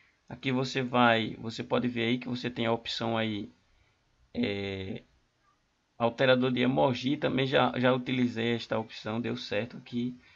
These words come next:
Eu modifiquei os emojis da minha versão seis ponto zero do Android para a versão sete ponto zero aí do Android Nougat.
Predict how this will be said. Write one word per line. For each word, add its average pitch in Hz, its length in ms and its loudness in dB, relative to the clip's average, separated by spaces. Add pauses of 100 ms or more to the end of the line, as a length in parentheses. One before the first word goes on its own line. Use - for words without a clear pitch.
(300)
Eu 117 680 -2
modifiquei 120 640 -2
os 120 100 2
emojis 117 460 0
da 113 160 0
minha 113 200 -2
versão 113 380 -6
seis 120 180 -8
ponto 113 280 -12
zero 104 180 -4
do 107 100 -8
Android 123 440 0
para 131 300 2
a 127 120 0
versão 127 320 -2
sete 123 220 -4
ponto 127 280 -6
zero 123 200 0
aí 120 100 0
do 123 120 -2
Android 123 300 0
Nougat. 117 560 -2